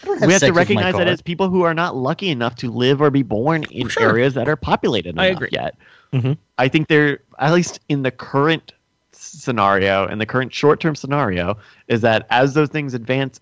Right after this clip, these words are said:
Speaker 2: out, their, the very first problem will be that they are ignoring small, they, they are ignoring less populated and less income, uh, generating areas.
Speaker 3: But that's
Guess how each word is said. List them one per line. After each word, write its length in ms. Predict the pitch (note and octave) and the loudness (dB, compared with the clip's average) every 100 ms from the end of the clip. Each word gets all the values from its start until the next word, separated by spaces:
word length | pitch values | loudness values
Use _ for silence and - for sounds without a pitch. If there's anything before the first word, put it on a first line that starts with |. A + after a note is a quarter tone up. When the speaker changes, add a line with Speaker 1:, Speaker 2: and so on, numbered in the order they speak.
| - | -4
Speaker 2:
out, 380 | B2+ G#2+ - - _ _ _ | 0 0 -2 -10 _ _ _
their, 380 | C3 A#2 A2+ G#2+ | 0 2 2 0
the 180 | A2+ G#2+ | -2 -2
very 300 | A#2 A#2+ A#2+ A#2+ | 0 0 -2 -6
first 380 | - C3 D3+ - | -2 0 0 -4
problem 360 | - B2 A#2+ A#2+ | 0 2 2 -2
will 100 | B2 | -2
be 180 | A#2 A2 | -2 -2
that 200 | A2+ - | -2 -2
they 160 | G#2+ | -2
are 180 | A2 A2 | 0 0
ignoring 800 | - A2 G#2+ G#2+ A2+ A#2 A#2+ C3 - _ _ _ | -4 -4 0 4 4 4 2 -2 -6 _ _ _
small, 1000 | - - - B2+ A#2 A#2 A#2+ A#2+ B2 - C3 | -12 -12 -8 0 2 4 6 4 2 -2 -6
they, 220 | D3 C#3 A#2+ | 0 2 2
they 260 | A2+ A#2+ A2+ | 2 2 4
are 100 | A2+ | 2
ignoring 500 | A2+ C#3 C#3 C#3 C3+ | 2 2 4 2 -2
less 320 | - A2 A#2 B2 | -2 0 0 0
populated 600 | A#2+ A#2+ A2 G#2+ G#2+ - | -2 0 0 0 0 -2
and 200 | G#2 G#2 | -6 -2
less 240 | G#2+ G#2+ | -2 -2
income, 480 | - G#2+ G#2 G2+ G2 G2 _ _ _ _ - | -6 -6 -4 -4 -6 -10 _ _ _ _ -4
uh, 160 | G2 F#2+ | -2 0
generating 720 | A#2 G#2+ G2+ G2 G2 F#2+ - _ | 0 0 0 -2 -4 -6 -10 _
areas. 460 | - - - - - _ _ _ _ _ _ _ _ _ _ _ _ _ | -12 -10 -10 -14 -20 _ _ _ _ _ _ _ _ _ _ _ _ _
Speaker 3:
But 100 | D#3+ - | -10 -6
that's 300 | F3+ E3 - | -6 -4 -8